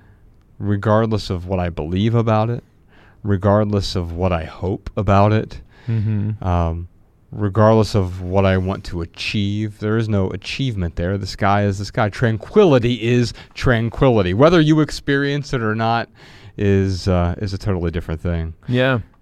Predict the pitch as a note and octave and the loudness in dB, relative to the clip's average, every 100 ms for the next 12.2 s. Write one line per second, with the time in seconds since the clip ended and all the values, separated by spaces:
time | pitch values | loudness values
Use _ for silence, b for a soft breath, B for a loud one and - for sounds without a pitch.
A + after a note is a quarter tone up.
0 | _ - C3+ - G#2 F2+ E2+ F2 E2 E2 | _ 0 0 2 0 0 0 -2 -2 -6
1 | D#2+ E2+ D#2+ D#2 - - - - B B | -6 -4 -4 -6 -12 -20 -20 -20 B B
2 | B B B B B B B - F3+ G#3+ | B B B B B B B 0 4 4
3 | D#3 C3+ C3 B2 A#2+ - - A#2 - - | 4 4 2 0 -2 -4 -6 -6 -4 -2
4 | C#3 - G#2+ G#2 G#2+ G#2+ A2 G#2 G#2 F#2+ | -2 -4 -6 -6 -4 -4 -2 0 -2 -4
5 | - - - A#2+ A2+ A#2 G2 F#2 F2+ F2 | -6 -6 -4 -6 -6 -6 -6 -6 -4 -4
6 | F2 - - - - - G2 F#2+ - F#2+ | -6 -8 -20 -20 -14 -8 -6 -6 -6 -6
7 | F#2 - F#2 - - F#2+ F2+ E2+ E2 D3+ | -8 -8 -10 -10 -6 -4 -4 -4 -6 -6
8 | G2+ G2 G2 F#2+ G2+ G2+ G2 - - G#2 | -6 -6 -8 -6 -2 -2 -4 -8 -12 -8
9 | F#2+ F#2 F2 F2 E2+ - - F#2+ D#2+ D#2 | -6 -6 -6 -6 -8 -10 -12 -10 -10 -10
10 | - C2+ - G#1 - - - - b b | -12 -14 -14 -14 -16 -20 -20 -20 b b
11 | - C4+ A3 A#2+ G#3+ A2 C#3 - A2+ A2 | -8 -6 -2 0 0 0 -2 -4 -4 -4
12 | - G#2 | -6 -10